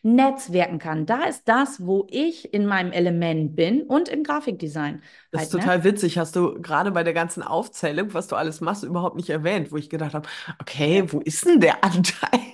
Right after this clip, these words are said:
Speaker 2: <laughs> Und
Speaker 1: Ja,
Speaker 2: total
Speaker 1: das ist
Speaker 2: spannend,
Speaker 1: gerade
Speaker 2: weil das ist so normal für dich. Genau. Und das ist doch Flow, oder?
Speaker 1: Ja, das ist Flow. Wenn ich überleg, wo meine Kunden jetzt herkamen, wo am Anfang des Jahres so, so, okay, krass, äh, gerade kein Geld da,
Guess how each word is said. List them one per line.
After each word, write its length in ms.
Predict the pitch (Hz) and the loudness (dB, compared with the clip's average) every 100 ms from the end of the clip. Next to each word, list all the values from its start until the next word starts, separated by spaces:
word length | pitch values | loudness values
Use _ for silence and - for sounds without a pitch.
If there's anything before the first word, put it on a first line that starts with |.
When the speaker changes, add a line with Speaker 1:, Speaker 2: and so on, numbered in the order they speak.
| _ - | _ 2
Speaker 2:
<laughs> 1200 | 427 415 - _ _ _ 415 523 508 466 403 320 | 2 2 -8 _ _ _ 2 2 4 6 6 6
Und 240 | 370 370 | 6 6
Speaker 1:
Ja, 160 | 302 311 | 6 4
Speaker 2:
total 440 | - 277 277 254 254 | 4 0 6 6 6
Speaker 1:
das 80 | |
ist 60 | 320 | 4
Speaker 2:
spannend, 300 | 285 294 240 | 4 6 8
Speaker 1:
gerade 80 | 214 | 8
Speaker 2:
weil 60 | 226 | 6
das 120 | 247 | 2
ist 240 | - 247 | -4 -2
so 460 | 254 247 247 240 - - | 4 6 6 4 -10 -4
normal 460 | 233 226 220 240 285 | 0 2 2 0 -2
für 160 | 214 | -4
dich. 200 | 180 180 | -8 -4
Genau. 240 | 294 294 208 - - - | 0 2 0 -8 -10 0
Und 140 | 220 | 4
das 180 | 247 240 | 4 2
ist 140 | 277 | 0
doch 120 | 262 | 0
Flow, 480 | - - 277 339 220 - | 0 2 4 6 4 2
oder? 300 | 190 269 370 _ _ - | 0 0 -4 _ _ -2
Speaker 1:
Ja, 160 | 202 - _ _ _ _ _ - | -2 -4 _ _ _ _ _ 0
das 240 | 269 339 | 0 0
ist 140 | 320 | -6
Flow. 360 | - 349 381 208 | -2 2 2 2
Wenn 220 | 180 185 226 | 0 0 0
ich 100 | 240 | 2
überleg, 360 | 254 269 302 | 2 2 0
wo 100 | 262 | 0
meine 240 | 262 262 254 | 2 2 0
Kunden 260 | 302 339 | 0 2
jetzt 220 | 285 277 | 0 0
herkamen, 440 | 285 302 277 185 180 | -4 -2 0 0 0
wo 80 | 202 | 0
am 160 | 202 | -2
Anfang 400 | 196 240 262 285 | -2 -2 0 2
des 180 | 262 240 | 2 0
Jahres 320 | 226 247 254 | 0 0 0
so, 200 | 247 240 | 2 4
so, 180 | 240 247 359 370 320 - 392 349 - | 4 2 0 -10 -10 -8 -8 -8 -4
okay, 640 | 247 240 240 277 370 311 | -2 2 4 4 4 0
krass, 420 | - 220 262 359 | -2 0 2 -2
äh, 440 | 247 247 262 262 262 | -2 0 2 0 -2
gerade 460 | 190 196 202 214 | 2 2 2 0
kein 400 | 202 214 202 190 | -4 -4 -2 0
Geld 300 | 185 170 160 180 | 2 4 4 4
da, 240 | 214 330 | 4 2